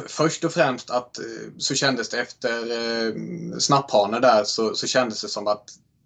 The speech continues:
vi kommer inte komma till start i, i Skillingaryd. Jag hade använt upp alla de här kontakterna man hade och, ehm, egentligen fått ut de sista pengarna jag kunde få ut just på två veckor. Så när Tom ringde sen, då kände jag att,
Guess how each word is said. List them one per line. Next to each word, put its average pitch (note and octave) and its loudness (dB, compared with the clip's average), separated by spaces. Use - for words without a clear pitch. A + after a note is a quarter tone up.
vi A2+ -10
kommer B2+ 2
inte A#2 -6
komma A2 -2
till A2 -4
start - -6
i, A#2 0
i A#2+ -2
Skillingaryd. G#2 2
Jag A2 6
hade A#2 4
använt B2 2
upp G#2 0
alla A#2+ 6
de A2 4
här G2+ 2
kontakterna A2 -2
man G#2+ 0
hade G2+ 0
och, G2 -8
ehm, G2 -4
egentligen B2 4
fått B2+ 2
ut A2 0
de A#2+ 2
sista C3 2
pengarna G#2+ 0
jag G#2 0
kunde A2 -2
få C#3 -2
ut A2+ -2
just A2 -4
på - -2
två G#2+ 4
veckor. G#2 0
Så A2 4
när G#2+ -2
Tom B2+ 6
ringde C3 4
sen, A2 2
då A2+ 0
kände A2+ 2
jag G#2 2
att, - -14